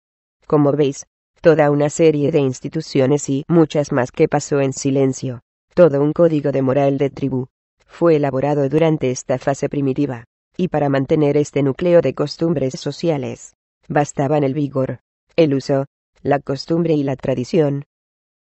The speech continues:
Ninguna necesidad tuvieron de la autoridad para imponerlo.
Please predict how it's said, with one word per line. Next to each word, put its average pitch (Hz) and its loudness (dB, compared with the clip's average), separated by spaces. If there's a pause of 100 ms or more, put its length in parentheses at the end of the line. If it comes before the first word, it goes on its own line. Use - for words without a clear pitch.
(180)
Ninguna 151 2
necesidad 143 -2
tuvieron 151 0
de 139 0
la 135 0
autoridad 143 -2
para 147 -2
imponerlo. 135 -2